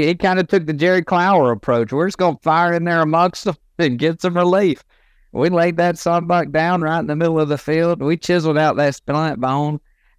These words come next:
And it was at that point in time, I knew that there was no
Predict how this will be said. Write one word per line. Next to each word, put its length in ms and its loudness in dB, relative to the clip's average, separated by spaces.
And 500 -2
it 100 2
was 180 2
at 120 0
that 280 0
point 200 0
in 60 -2
time, 300 -4
I 100 0
knew 220 0
that 140 -4
there 160 2
was 200 0
no 520 0